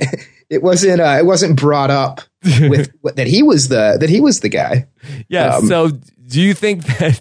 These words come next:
Speaker 1: Tyler will be able to go through the game without anybody recognizing him as a, uh, college professional kicker?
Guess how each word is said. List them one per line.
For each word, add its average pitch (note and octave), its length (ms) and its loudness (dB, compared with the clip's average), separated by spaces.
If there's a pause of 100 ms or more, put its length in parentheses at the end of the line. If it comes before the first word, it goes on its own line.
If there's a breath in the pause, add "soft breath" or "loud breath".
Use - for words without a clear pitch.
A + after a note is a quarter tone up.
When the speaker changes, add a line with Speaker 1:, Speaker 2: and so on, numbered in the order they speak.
Speaker 1:
Tyler D#3 460 -2
will D#3+ 120 0
be D3 120 0
able C3 140 -2
to A#2+ 100 -12
go C#3 180 -4
through C#3+ 200 -6
the C3 80 -2
game B2+ 340 -4 (240 soft breath)
without D#3+ 280 -4
anybody D#3+ 380 0
recognizing B2+ 880 -2
him G2+ 360 -2 (360)
as C3+ 680 -4 (300)
a, C3 640 -2
uh, A#2 320 -4
college C#3+ 580 -4
professional C3 560 -4
kicker? - 400 -10